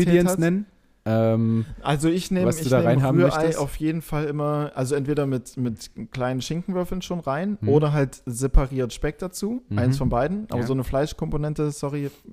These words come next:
Speaker 2: ne,
Speaker 1: Ja.
Speaker 2: brauche ich schon. Und dann gern einfach so, also so standardmäßig Tomaten und, und kleine Zwiebeln.
Speaker 1: Ja. Hm,
Speaker 2: Und dann
Speaker 1: okay.
Speaker 2: halt so noch individu-, also irgendwie halt Gewürz mit, äh, Pfeffer oder
Speaker 1: Und,
Speaker 2: was auch immer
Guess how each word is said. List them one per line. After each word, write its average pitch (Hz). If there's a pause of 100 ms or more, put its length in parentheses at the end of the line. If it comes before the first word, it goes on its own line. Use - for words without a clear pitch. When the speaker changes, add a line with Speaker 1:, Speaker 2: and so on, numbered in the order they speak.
(120)
Speaker 2:
ne, 139 (260)
Speaker 1:
Ja. 98 (100)
Speaker 2:
brauche 135
ich 139
schon. 180 (240)
Und 123
dann 135
gern 139
einfach 139
so, 139
also 113 (100)
so 110
standardmäßig 127 (160)
Tomaten 117
und, 107 (340)
und 110
kleine 110
Zwiebeln. 101 (320)
Speaker 1:
Ja. 107 (120)
Hm, 123
Speaker 2:
Und 131
dann 135
Speaker 1:
okay. 135
Speaker 2:
halt 131
so 131
noch 131
individu-, 127
also 120
irgendwie 127
halt 120
Gewürz 120
mit, 113
äh, 110
Pfeffer 117
oder 110
Speaker 1:
Und, 120
Speaker 2:
was 110
auch 113
immer 120